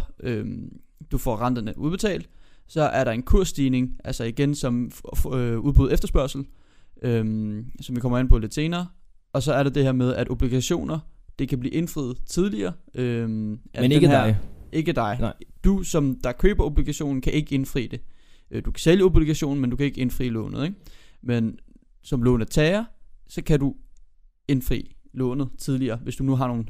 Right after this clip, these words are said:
Speaker 1: ekstra penge liggende, ikke?
Speaker 2: Ja, hvis det nu har vist sig, at det var en god investering, og det har
Speaker 1: Mm.
Speaker 2: faktisk tjent sig tilbage på dobbelt tid, eller
Speaker 1: Ja.
Speaker 2: sådan, det har gjort
Speaker 1: Halve
Speaker 2: det på
Speaker 1: tid.
Speaker 2: halve tid.
Speaker 1: Ja,
Speaker 2: Så for
Speaker 1: kan man
Speaker 2: eksempel
Speaker 1: sige.
Speaker 2: i stedet for ti år, så har det været fem år.
Speaker 1: Mm.
Speaker 2: Så har du kunnet indfri alle obligationerne, og så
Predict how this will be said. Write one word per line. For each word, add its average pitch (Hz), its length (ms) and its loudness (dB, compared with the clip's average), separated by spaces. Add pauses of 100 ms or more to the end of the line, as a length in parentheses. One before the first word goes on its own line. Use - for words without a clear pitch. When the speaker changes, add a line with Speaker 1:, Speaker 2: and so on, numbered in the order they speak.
Speaker 1:
ekstra 123 280 -4
penge 110 260 2 (180)
liggende, 123 320 -8
ikke? 185 180 -8
Speaker 2:
Ja, 127 120 0
hvis 120 160 -2
det 147 120 2
nu 165 80 8
har 123 240 4
vist 123 280 -4
sig, 120 100 0
at 101 80 -4
det 113 120 -2
var 104 80 2
en 101 100 2
god 151 180 0
investering, 120 380 -2
og 110 60 -2
det 131 60 2
har 143 40 2
Speaker 1:
Mm. 185 60 0
Speaker 2:
faktisk 127 180 2
tjent 120 160 6
sig 110 80 0
tilbage 113 260 0
på 120 120 -4
dobbelt 120 340 -2
tid, 160 120 -6 (160)
eller 120 140 -2
Speaker 1:
Ja. - 60 2
Speaker 2:
sådan, 123 180 4
det 120 80 2
har 120 60 0
gjort 123 180 2
Speaker 1:
Halve 139 120 4
Speaker 2:
det - 80 2
på 120 60 4
Speaker 1:
tid. 113 80 0
Speaker 2:
halve 156 200 2
tid. 151 140 -6 (200)
Speaker 1:
Ja, 127 120 -6
Speaker 2:
Så - 120 -6
for - 40 -18
Speaker 1:
kan 131 100 -2
man 127 40 2
Speaker 2:
eksempel 123 60 4
Speaker 1:
sige. 135 160 4
Speaker 2:
i 180 40 2
stedet 135 240 -2
for 110 80 -10
ti 160 240 -12
år, 135 120 -4
så 131 120 -4
har - 20 -2
det 104 100 -4
været 85 160 -2
fem 175 200 4
år. 180 180 0 (220)
Speaker 1:
Mm. 143 120 -4 (400)
Speaker 2:
Så - 160 -6
har 143 80 4
du 135 80 2
kunnet 131 260 6
indfri 143 340 -2
alle 147 200 6
obligationerne, 120 600 2
og 110 80 -8
så 113 240 -6